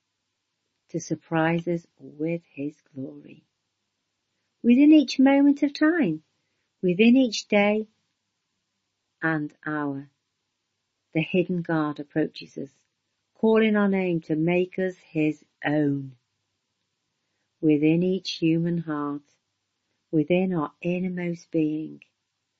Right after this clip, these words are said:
the hidden God touches us to awaken us and to reveal his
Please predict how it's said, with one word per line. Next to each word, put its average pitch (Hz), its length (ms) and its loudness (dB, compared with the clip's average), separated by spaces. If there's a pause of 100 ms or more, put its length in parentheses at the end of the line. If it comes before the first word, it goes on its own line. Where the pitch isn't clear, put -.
(400)
the 151 80 -2
hidden 165 400 -2
God 151 440 -2
touches - 500 -12
us 147 160 -14 (1300)
to 170 120 0
awaken 165 520 4
us 151 200 -2 (380)
and 160 180 0
to 160 120 -8
reveal 156 600 0 (760)
his 143 220 -8